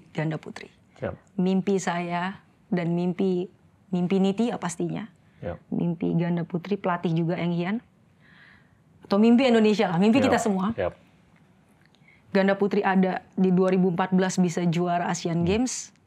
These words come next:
Speaker 1: akhirnya ada lagi itu membuat suat-, me-, menjadikan suatu semangat yang baru.
Speaker 2: Siap.
Speaker 1: Bisa diandalkan, mulai, mulai berbicara.
Speaker 2: Hmm.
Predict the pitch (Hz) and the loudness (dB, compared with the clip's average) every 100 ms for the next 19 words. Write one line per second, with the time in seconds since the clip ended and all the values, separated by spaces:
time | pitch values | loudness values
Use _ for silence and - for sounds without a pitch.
0 | _ - 180 - 190 190 180 175 170 185 | _ -10 -8 -4 -4 0 0 -2 -2 -2
1 | 220 285 277 240 180 170 202 - 180 - | -2 -6 -6 -4 -2 -2 -4 -6 -12 -8
2 | 190 185 180 - - 190 190 196 190 202 | -6 -4 -6 -8 -4 -2 0 0 0 -2
3 | 220 214 196 202 185 180 _ _ _ - | -4 -6 -6 -4 -4 -6 _ _ _ -10
4 | - 202 190 185 170 170 165 165 92 - | -2 0 0 -2 -2 -4 -2 -4 -8 -12
5 | _ _ _ _ - 185 170 180 180 175 | _ _ _ _ -4 -2 0 0 0 0
6 | 180 175 - 180 175 170 175 180 185 180 | -2 -4 -4 -4 -4 -4 -2 -2 0 -2
7 | 180 - - 175 175 175 175 175 - 180 | -4 -6 -6 -6 -2 -2 0 -2 -4 -8
8 | 180 175 - 101 | -6 -6 -4 -6